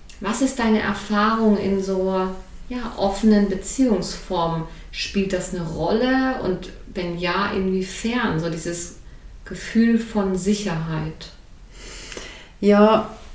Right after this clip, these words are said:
Speaker 2: also dieses Gefühl von Sicherheit, ähm, kann ich mir selber nur geben. Also ich kann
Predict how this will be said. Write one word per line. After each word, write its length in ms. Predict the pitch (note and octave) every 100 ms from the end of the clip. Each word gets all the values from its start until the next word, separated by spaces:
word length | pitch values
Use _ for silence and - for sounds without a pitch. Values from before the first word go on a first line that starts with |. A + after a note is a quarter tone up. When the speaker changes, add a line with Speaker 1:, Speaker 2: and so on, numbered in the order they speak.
| - -
Speaker 2:
also 180 | G#3 G3+
dieses 240 | G#3+ G3+ G3+
Gefühl 360 | G#3 - B3
von 220 | A#3 G#3 G3+
Sicherheit, 640 | A#3 A#3 A#3+ G3+ F3+ F3+ F3+ - - - -
ähm, 480 | F#3+ F#3+ F3+ F3+ E3+ - - - - -
kann 260 | - G3+ G3+
ich 180 | G3 -
mir 200 | G3+ G3+
selber 440 | F#3+ F3 F#3 G3
nur 240 | F#3+ F#3
geben. 540 | F#3 D#3+ D#3 D#3 D#3 D#3 D#3 - - - - G3+
Also 140 | G3+
ich 140 | G3 -
kann 420 | G3+ F#3+ F#3+